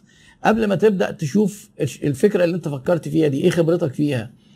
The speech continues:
وتعمل دراسة جدوى ولو سريعة، وأنا عامل فيديوهين للموضوع ده، يا ريت تتفرجوا عليهم. ادخل اكتب على يوتيوب كده، "هل أنت مقبل على استثمار جديد؟"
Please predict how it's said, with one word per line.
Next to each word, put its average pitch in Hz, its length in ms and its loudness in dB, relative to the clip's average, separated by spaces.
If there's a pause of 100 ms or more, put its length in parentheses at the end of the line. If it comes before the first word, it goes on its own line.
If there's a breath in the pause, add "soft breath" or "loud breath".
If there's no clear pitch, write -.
(180 soft breath)
وتعمل 180 460 2
دراسة 185 260 2
جدوى 165 360 4
ولو 175 260 4
سريعة، 160 420 0
وأنا 156 140 -2
عامل 165 380 -2
فيديوهين 151 460 0
للموضوع 156 480 0
ده، 156 200 0
يا 143 180 0
ريت 156 260 -2
تتفرجوا 143 480 -2
عليهم. 139 500 -2 (440)
ادخل 147 260 0
اكتب 151 260 -2
على 131 180 2
يوتيوب - 320 0
كده، - 380 -2 (220 soft breath)
"هل 135 180 0
أنت 151 320 0
مقبل 147 320 0
على 123 140 -2
استثمار 151 360 -4
جديد؟" 135 400 -2